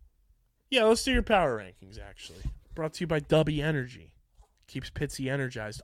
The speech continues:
all year long. Uh, it's a refreshing and clean energy made from coffee fruit extract, delicious flavors, uh, no jitters,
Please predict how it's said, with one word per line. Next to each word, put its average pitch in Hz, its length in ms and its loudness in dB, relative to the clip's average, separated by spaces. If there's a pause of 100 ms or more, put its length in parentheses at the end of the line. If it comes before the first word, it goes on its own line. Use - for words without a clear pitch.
all 202 220 12
year 127 200 4
long. 131 380 4 (480)
Uh, 113 580 -4
it's 113 220 -14
a 107 140 -12 (200)
refreshing 139 680 -4
and 117 240 -10
clean 151 540 -6
energy 127 600 -4 (880)
made 104 120 -14
from 95 140 -18
coffee 120 380 -4
fruit 117 280 -10
extract, 151 540 -4 (220)
delicious 151 480 -2
flavors, 123 560 -2 (1200)
uh, 104 360 -6
no 131 300 4
jitters, 123 480 0